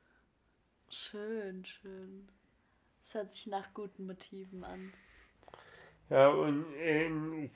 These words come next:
Speaker 2: kleiner Ansatz ist ja, dass ich die Podcast-Folgen jetzt immer, äh, auf YouTube mit Bildmaterial untermale.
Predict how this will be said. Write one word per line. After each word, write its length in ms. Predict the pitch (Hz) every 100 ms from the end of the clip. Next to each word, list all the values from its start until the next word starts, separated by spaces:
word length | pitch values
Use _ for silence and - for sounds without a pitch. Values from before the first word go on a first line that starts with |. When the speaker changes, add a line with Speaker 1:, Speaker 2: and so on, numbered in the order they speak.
| -
Speaker 2:
kleiner 500 | 139 139 151 160 151
Ansatz 640 | 147 139 139 147 147 147
ist 340 | 147 147 123 -
ja, 280 | 147 135 123 - - - - _ -
dass 220 | 135 135
ich 320 | 127 131 123 -
die 160 | 139 135
Podcast-Folgen 1700 | 117 - 123 123 123 - 139 131 123 - - 123 131 131 131 131 - - - - - -
jetzt 420 | 113 117 113 113
immer, 640 | 151 151 113 117 117 123 117 - - -
äh, 380 | - 127 131 139 262 185
auf 400 | 135 123 - - - - - - - -
YouTube 760 | 123 123 131 131 131 147 139 135
mit 440 | 135 127 131 123 127 _ -
Bildmaterial 1200 | 123 123 120 123 123 120 - - 123 127 60 143
untermale. 800 | 151 - 64 123 - - - 104